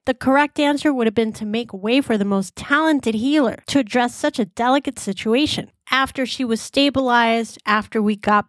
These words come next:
back to, uh, the place where we were staying, I was talking to the Kiro and I was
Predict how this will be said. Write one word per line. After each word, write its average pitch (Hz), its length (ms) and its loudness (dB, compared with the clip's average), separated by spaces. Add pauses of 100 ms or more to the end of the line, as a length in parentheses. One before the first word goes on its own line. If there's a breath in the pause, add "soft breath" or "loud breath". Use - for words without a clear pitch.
back 208 380 0
to, 196 560 -4 (180)
uh, 190 240 0
the 190 80 -10
place 214 400 -2
where 190 120 0
we 185 60 -6
were 185 120 -2
staying, 247 680 0 (160)
I 214 120 2
was 214 160 0
talking 214 420 0
to - 140 -4
the 202 100 -6
Kiro 208 600 2
and 190 140 -4
I 190 60 0
was 196 240 -2